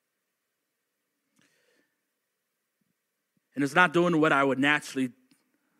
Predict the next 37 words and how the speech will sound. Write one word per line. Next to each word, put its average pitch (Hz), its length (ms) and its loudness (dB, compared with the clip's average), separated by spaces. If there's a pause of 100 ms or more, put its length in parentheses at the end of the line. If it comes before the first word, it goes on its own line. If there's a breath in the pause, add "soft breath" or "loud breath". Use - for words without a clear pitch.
(140)
think 156 220 -4
to 139 120 -10
do, 117 360 -8 (1080 soft breath)
is 117 160 -14
to 127 100 -10
say, 131 320 -2
"No, 131 260 0
I 123 100 0
can't." 131 440 -4 (1400)
To 127 100 -8
think 170 300 -2
that, 143 180 2
man, 143 180 2
I'm 147 200 2
in 131 80 0
a 120 60 -2
rush. 135 600 -4 (200)
To 135 120 -8
think 165 280 -2
that 143 140 0
I 147 120 2
have 139 140 0
other 143 380 -4
areas 139 360 2
that 127 120 -4
I 131 140 2
give 131 340 -6 (120)
my 123 180 0
money 131 320 2
to. 135 460 -2 (840 soft breath)
To 139 120 -6
think, 170 380 -2
"Man, 147 280 2
what's 160 200 -2
he 170 100 -2
gonna 139 220 0
do 139 600 0